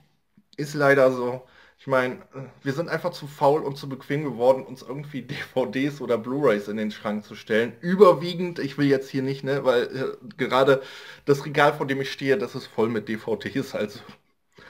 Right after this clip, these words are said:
Ja, aber ja, das ist ein Thema für sich. Jedenfalls find ich es echt schade, dass Google einfach nicht auf diese Idee kommt. Vor allen Dingen, allein die Idee, Google on Demand.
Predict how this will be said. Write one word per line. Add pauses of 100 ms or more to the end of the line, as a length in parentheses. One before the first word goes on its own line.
(240)
Ja,
aber
ja, (540)
das
ist
ein
Thema
für
sich. (240)
Jedenfalls (120)
find
ich
es (180)
echt (100)
schade,
dass (340)
Google
einfach (140)
nicht
auf
diese
Idee
kommt. (360)
Vor
allen
Dingen, (640)
allein
die
Idee, (480)
Google
on
Demand.